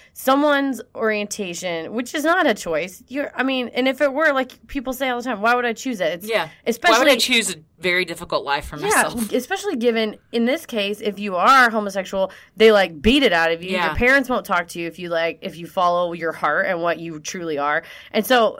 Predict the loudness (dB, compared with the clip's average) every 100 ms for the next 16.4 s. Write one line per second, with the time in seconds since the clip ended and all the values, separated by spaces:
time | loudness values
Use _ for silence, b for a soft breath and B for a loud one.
0 | -6 0 0 -2 -20 -20 b b b _
1 | _ _ _ -20 -20 -14 -4 2 4 4
2 | 4 2 0 -4 -4 -4 -6 -12 -16 -20
3 | -20 -6 -2 -2 -2 -6 -6 -8 -8 -6
4 | -6 -8 -8 -8 0 2 2 -2 -2 4
5 | 4 4 0 -6 -8 -8 -6 -4 -4 -6
6 | -10 -12 -16 -10 -8 -4 -4 -4 -8 -10
7 | -10 -10 -12 -12 -16 -14 -12 -10 -12 -12
8 | -12 -10 -10 -6 -2 -2 -2 -6 -8 -8
9 | -2 2 2 0 -2 -8 -8 -6 -6 -6
10 | -4 -4 -4 -4 -6 -2 0 0 -2 -8
11 | -12 -10 -8 -6 -6 -8 -12 -14 -12 -10
12 | -10 -10 -10 -12 -14 -14 -14 -8 -2 0
13 | 0 -4 -2 0 0 0 -2 -4 -4 0
14 | 2 0 -2 -4 -8 -4 -2 -2 -4 -6
15 | -10 -8 -10 -10 -12 -8 -4 -4 -2 -2
16 | -2 -6 -10